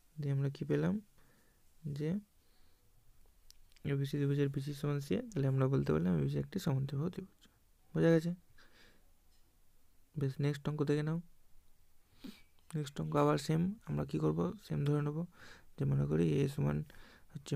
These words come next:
মাইনাস টু মাইনাস টু, বি সমান হচ্ছে টু, টু, আর সি সমান হচ্ছে ফোর মাইনাস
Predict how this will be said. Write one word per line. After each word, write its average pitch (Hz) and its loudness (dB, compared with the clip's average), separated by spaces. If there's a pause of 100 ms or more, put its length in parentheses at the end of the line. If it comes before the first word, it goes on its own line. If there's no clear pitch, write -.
মাইনাস 139 4
টু 147 -2
মাইনাস 151 0 (100)
টু, 214 4 (640)
বি 143 2 (100)
সমান 143 0
হচ্ছে 143 -2 (2000)
টু, 147 2 (160)
টু, 185 10 (1080)
আর 113 -2 (100)
সি 147 2 (100)
সমান 139 2
হচ্ছে 135 -2 (880)
ফোর 143 2 (120)
মাইনাস 147 2